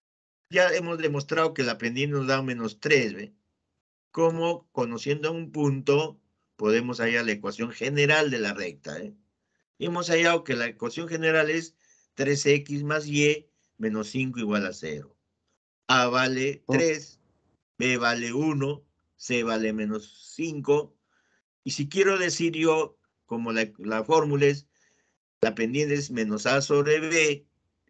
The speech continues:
Speaker 1: está demostrado, ¿ve? Menos tres, tres vale, eh, no, A vale tres, entre B, que vale uno, menos tres entre uno es menos tres. Y esta es la pendiente.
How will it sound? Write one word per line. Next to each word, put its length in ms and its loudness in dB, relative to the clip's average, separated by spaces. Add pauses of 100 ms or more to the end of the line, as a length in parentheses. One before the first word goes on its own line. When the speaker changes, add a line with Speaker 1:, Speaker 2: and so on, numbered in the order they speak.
Speaker 1:
está 180 0
demostrado, 680 -2
¿ve? 220 -12 (1400)
Menos 800 -2 (640)
tres, 640 -2
tres 260 0
vale, 380 -2
eh, 240 -6
no, 400 -6 (180)
A 180 0
vale 280 0
tres, 520 4 (400)
entre 460 -2
B, 520 2
que 120 -10
vale 300 -2
uno, 480 -2
menos 420 -6
tres 580 0 (480)
entre 340 0
uno 260 2
es 80 -8
menos 260 -8
tres. 340 -18 (240)
Y 120 -6
esta 180 -8
es 60 -2
la 120 -4
pendiente. 680 -12